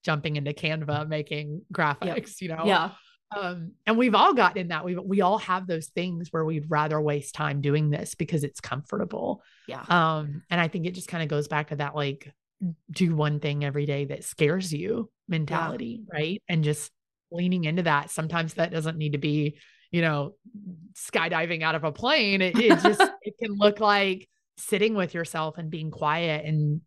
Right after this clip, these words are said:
Speaker 1: and leaning into, to those thoughts and those emotions, or, or diving into something new, maybe a, a tool or a platform that you're not used to, or hopping on a call with someone that you don't know really well and you're kinda nervous about it. Like,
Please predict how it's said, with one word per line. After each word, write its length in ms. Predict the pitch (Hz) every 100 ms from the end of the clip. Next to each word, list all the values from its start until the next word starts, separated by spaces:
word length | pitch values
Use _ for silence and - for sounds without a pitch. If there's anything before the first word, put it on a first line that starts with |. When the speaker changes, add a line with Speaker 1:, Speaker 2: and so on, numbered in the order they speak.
| -
Speaker 1:
and 540 | 151 156 151 147 147 -
leaning 420 | 160 160 160 156
into, 640 | 151 156 160 156 151 147 151 _ _ _ _ _ _ _ -
to 120 | 220
those 220 | 165 151
thoughts 320 | - 156 - 165
and 80 |
those 140 | 156 151
emotions, 580 | 147 143 175 170 151 156
or, 280 | 147 143 -
or 160 | 160
diving 500 | 156 135 143 180 202
into 140 | 175 151
something 380 | - 151 156 147
new, 180 | 143
maybe 260 | 143 151 151
a, 100 | 147 - -
a 120 | 156
tool 280 | - 160 165
or 140 | 156
a 40 | 143
platform 460 | 156 - - 156
that 80 | 147
you're 100 | 151
not 180 | 156 147
used 280 | 160 180 -
to, 140 | 143
or 340 | 143 143 143 147 _ _ -
hopping 340 | 160 151 156
on 80 | 160
a 80 | 151
call 400 | - 160 170 165
with 240 | 147 147
someone 420 | - - 160 165 151
that 100 | 156
you 100 | 156
don't 180 | 156
know 140 | 170 156
really 300 | 175 156 147
well 320 | 143 143 147
and 100 | 151
you're 100 | 147
kinda 220 | 143 160
nervous 340 | 151 151 160 -
about 260 | 147 143
it. 160 | 143 143
Like, 180 | 160